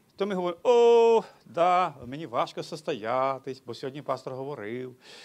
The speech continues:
що жінка повинна такою бути. А якраз я проаналізував великий відрізок нашого життя. Вона поступала не так, як він говорив, значить, не по слову, значить, вона не була покірна Богові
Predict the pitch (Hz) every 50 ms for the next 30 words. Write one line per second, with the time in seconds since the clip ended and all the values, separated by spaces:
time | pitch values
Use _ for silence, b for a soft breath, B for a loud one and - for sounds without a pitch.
0 | B B _ - - 110 - 143 160 147 143 - - 117 123 143 151 147 151 143
1 | - _ 110 113 120 120 117 113 123 120 - 123 113 104 120 123 - 147 156 147
2 | - 151 147 - 139 131 135 139 143 147 139 143 139 143 131 110 107 113 123 131
3 | 131 127 120 B B B B B B B - 120 120 131 151 - 151 143 131 120
4 | 135 135 139 139 - 143 139 139 - 147 127 135 139 135 - - 113 113 113 110
5 | 110 110 117 123 147 156 156 160 156 - 131 - 147 143 143 139 135 156 151 -
6 | 104 104 113 117 120 117 117 - 123 - - 131 117 110 110 117 113 120 113 98
7 | 104 110 113 113 110 B B B B B B - 131 131 - 165 - 143 135 -
8 | - 147 - - - 98 104 117 127 127 123 123 120 120 B B B B B -
9 | 143 131 - 131 - 139 143 143 143 143 135 147 147 139 - 147 - - 151 151
10 | 147 135 113 107 127 147 147 139 127 123 135 135 139 131